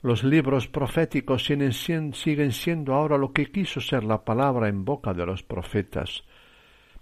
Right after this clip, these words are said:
Lectura lúcida y crítica de la realidad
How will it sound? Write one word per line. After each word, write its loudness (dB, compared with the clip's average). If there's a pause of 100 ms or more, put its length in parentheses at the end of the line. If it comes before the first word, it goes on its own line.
(240)
Lectura 4
lúcida 0
y 0
crítica -2
de 2
la 2
realidad 2